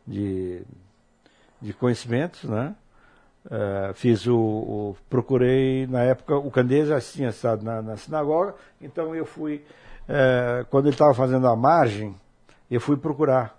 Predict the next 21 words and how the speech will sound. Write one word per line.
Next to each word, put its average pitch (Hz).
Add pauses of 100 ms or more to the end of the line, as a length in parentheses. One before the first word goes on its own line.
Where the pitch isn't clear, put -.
(120)
emprego 113
com 113
ele. 92 (520)
Ele 117
me 123
deu 123
emprego, 101
na 117
condição 147
de 151
receber, 117 (540)
é, 98 (100)
uns 101
trocadinhos 110
e 98
tal, 107
e 107
a 104
comida 110
e 98
tal. 92